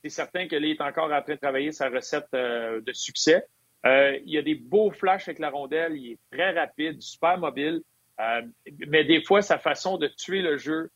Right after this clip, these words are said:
d'arrêter le jeu, d'utiliser son physique de la bonne façon, euh, c'est une des choses qui avait été reprochée dans le passé, qui est encore à peaufiner. Puis la gestion de la rondelle quand il est dans son territoire, puis l'échec avant s'en vient à cent mille à l'heure. C'est là que des fois, il y a des mauvaises décisions qui sont prises.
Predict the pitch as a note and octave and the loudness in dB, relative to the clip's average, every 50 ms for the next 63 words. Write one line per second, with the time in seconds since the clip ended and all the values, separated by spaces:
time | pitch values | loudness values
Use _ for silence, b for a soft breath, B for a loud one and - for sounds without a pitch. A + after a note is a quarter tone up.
0 | _ _ _ _ _ D#3 D#3+ D#3+ F3+ F3+ E3 E3 - F#3 E3+ D#3 D3 C3+ - D#3 | _ _ _ _ _ 2 2 4 2 0 -2 -2 -4 -4 -4 -4 -4 -4 -6 -8
1 | D#3+ D3 D3+ C3+ - - D#3 D3+ F#3 G3+ - F#3+ D#3+ C#3 - - C3 C#3 F3 E3+ | -6 -6 -8 -8 -6 -8 -4 -2 -2 -2 -2 -2 -4 -4 -6 -8 -4 -2 0 2
2 | D#3 C#3 C3 C#3 C#3 C#3 - - B2+ A#2+ - - D3+ D#3+ D#3+ - _ _ _ _ | 4 4 4 4 0 0 -2 -2 -4 -2 -2 -4 -4 -4 -6 -10 _ _ _ _
3 | _ - B2 B2 A#2+ - - - D3 C#3+ B2+ - D#3 D3 D3+ D3 C#3+ C3+ B2 - | _ -2 -2 -2 -2 -4 -4 -2 -2 -2 0 0 -2 -2 0 2 2 2 2 4
4 | - E3+ E3+ E3 E3 - D3 C3 B2+ B2+ B2+ - C#3+ C3 C#3 - - C3 B2+ - | 4 4 4 4 2 0 0 2 2 0 2 2 2 2 2 2 0 0 -2 0
5 | - D#3 D3 C#3 B2 - C3 A#2+ A2+ - - D#3 D#3+ - C#3 - C3+ B2+ B2 - | 0 0 0 0 0 0 0 0 0 -2 -2 -4 -2 -2 -2 0 0 0 2 4
6 | C#3+ C#3+ C3+ C3 - - B2+ B2 - - - A#2+ B2 C#3 E3 - _ _ _ _ | 4 4 4 2 2 -2 -4 -6 -6 -10 -10 -6 -6 -6 -6 -6 _ _ _ _
7 | _ _ - C#3 C#3+ D3 D3 C3 D3 D#3 - - - F#3+ G3 F#3+ F3 D3 C3 C#3+ | _ _ -2 2 4 4 6 6 4 2 2 0 0 2 4 4 4 4 4 0
8 | C#3 C#3 E3 F3 F3+ E3 - D3+ D3 D3 C#3+ C#3+ C#3 C3 - D3+ C#3 - D3 C3+ | 0 2 2 2 2 0 -4 -6 -6 -4 -6 -6 -6 -8 -8 -12 -10 -8 -8 -8
9 | A#2+ A#2 _ D3+ E3 E3+ E3 - C#3 C3 A#2+ - D3 C3+ - C3 C3 D3 D#3 - | -8 -6 _ 0 0 0 0 -2 -8 -10 -8 -6 -6 -4 -4 -2 -2 -2 -4 -4
10 | - C#3 C3 C3+ C#3 C#3+ C#3 - C#3 C3 C3+ C3 C3 B2 A#2+ A#2+ A2 G#2+ - _ | -6 -8 -6 -4 -6 -6 -6 -4 -4 -4 -2 0 2 2 2 2 0 -2 -6 _
11 | _ _ _ _ _ - D3 D#3 F#3+ G3 E3 E3+ D#3 D#3 - F#3+ F#3 E3 C#3 C#3 | _ _ _ _ _ 0 2 4 4 4 6 4 2 4 2 2 2 2 2 0
12 | C#3 C#3 D3 D3+ D#3 D3+ E3 F3 D#3 C#3 C3+ C#3+ - - C3 B2+ D#3 D3+ C#3+ - | 0 2 2 4 4 4 4 2 0 -4 -8 -10 -10 -10 -8 -6 -6 -6 -6 -8
13 | - - C3 A#2+ - A#2 B2+ C3 A2+ - _ | -10 -8 -8 -8 -6 -4 -4 -4 -4 -6 _